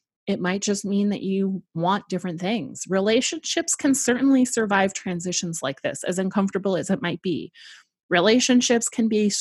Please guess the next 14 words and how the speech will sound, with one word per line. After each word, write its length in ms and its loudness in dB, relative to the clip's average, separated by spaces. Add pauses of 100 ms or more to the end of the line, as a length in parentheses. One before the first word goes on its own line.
(220)
come 220 0
stronger 800 2
across 400 0
a 60 -2
distance, 600 -2
but 100 0
it 80 0
is 180 0
different, 540 -2 (880)
and 80 -6
it 100 -12
does 180 -2
require 760 -2 (800)
effort. 500 -4